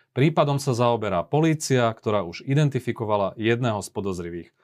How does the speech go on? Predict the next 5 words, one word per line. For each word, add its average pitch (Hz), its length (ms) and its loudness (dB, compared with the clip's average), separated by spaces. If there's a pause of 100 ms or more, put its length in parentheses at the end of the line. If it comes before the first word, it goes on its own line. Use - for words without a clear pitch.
(280)
Redaktorka 123 800 0
a 90 80 -10
moderátorka 110 880 0
Marta 110 400 0
Jančkárová. 87 640 -8